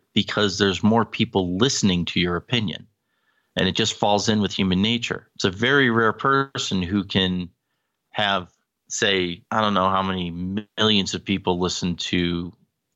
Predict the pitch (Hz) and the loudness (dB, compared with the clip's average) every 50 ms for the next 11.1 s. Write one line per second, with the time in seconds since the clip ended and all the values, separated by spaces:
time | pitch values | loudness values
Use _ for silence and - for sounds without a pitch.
0 | _ - 90 87 82 82 82 85 - - - - 95 92 92 92 - 98 104 104 | _ 0 0 0 0 0 -4 -10 -12 -10 -4 -2 0 0 0 0 0 2 2 2
1 | - - - - 107 101 95 87 85 80 - - - 98 92 87 87 80 87 85 | 0 0 0 0 0 0 0 -2 -4 -6 -4 -2 0 0 0 0 -2 -2 -4 -4
2 | 87 90 92 90 85 85 _ - - - - 131 135 120 110 101 95 90 90 90 | -4 -6 -6 -8 -10 -12 _ -10 -4 -2 0 0 2 2 0 0 0 0 0 0
3 | 92 95 95 90 87 85 - - - - _ _ _ _ - - - - _ - | 2 2 2 2 0 -2 -4 -10 -14 -16 _ _ _ _ -20 -20 -20 -20 _ -2
4 | - 107 107 101 104 101 104 110 117 139 160 160 156 127 127 127 - 131 123 117 | -2 0 0 0 0 2 2 4 4 4 4 2 0 0 -2 -2 -2 -2 -2 -2
5 | - 95 90 82 - _ _ _ _ _ _ _ _ _ _ _ - - - 143 | -2 -4 -6 -6 -10 _ _ _ _ _ _ _ _ _ _ _ -6 -2 0 2
6 | 147 143 139 135 127 123 120 117 117 - - 104 104 104 107 104 104 101 104 156 | 2 2 2 2 2 2 2 0 -2 -2 -2 0 2 2 2 0 0 -4 -6 -10
7 | - - - - 107 104 101 - - 151 139 - 139 127 - 127 117 107 104 101 | -16 -10 -4 -2 -2 -2 -2 -2 -2 -4 -2 -2 -4 -2 -2 -2 -2 -2 -4 -6
8 | - - - 104 104 95 90 90 87 - 98 95 107 117 120 104 95 90 90 92 | -8 -10 -6 -4 -2 -2 -2 -4 -2 -2 0 2 4 4 4 2 2 0 0 0
9 | 92 87 87 85 85 85 80 _ _ _ _ _ _ _ _ _ _ - - 98 | 0 -2 -2 -4 -6 -8 -12 _ _ _ _ _ _ _ _ _ _ -6 -6 -2
10 | 90 104 101 90 87 98 90 - - - 120 120 127 120 117 117 113 110 107 104 | 0 0 0 2 0 -2 -2 0 -2 -2 0 2 2 2 2 2 0 0 -2 -2
11 | 98 | -6